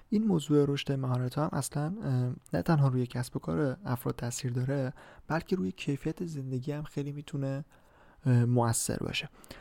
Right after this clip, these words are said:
آقای هاردی در این، اه، قسمت میگه که شما باید دنبال یک چرایی برای رشد و پیشرفت باشید. یک دلیل محکم و قاطع. برای این موضوع یک مثال خیلی جالب می‌زنه که لازمه اینجا بهش اشاره‌ای بکنیم. یک تختهٔ چوبی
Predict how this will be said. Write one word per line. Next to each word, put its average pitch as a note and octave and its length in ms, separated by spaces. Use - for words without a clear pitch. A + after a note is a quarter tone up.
آقای E3 260
هاردی D3 340
در B2+ 160
این، D#3+ 240
اه، C3+ 220
قسمت D3 340
میگه D3 200
که D#3 120
شما D3+ 220
باید D#3+ 280
دنبال C3+ 340
یک D3+ 220
چرایی B2 640
برای B2+ 400
رشد C3+ 280
و - 20
پیشرفت B2 440
باشید. - 220
یک E3+ 160
دلیل D3 420
محکم C3+ 640
و C#3 160
قاطع. A#2+ 340
برای E3 540
این C#3+ 140
موضوع C#3 280
یک F3+ 140
مثال D3 440
خیلی D#3+ 300
جالب D3+ 340
می‌زنه E3 240
که D3+ 200
لازمه B2+ 380
اینجا B2 200
بهش B2 280
اشاره‌ای A#2+ 460
بکنیم. - 340
یک F3+ 220
تختهٔ D3 420
چوبی C#3 480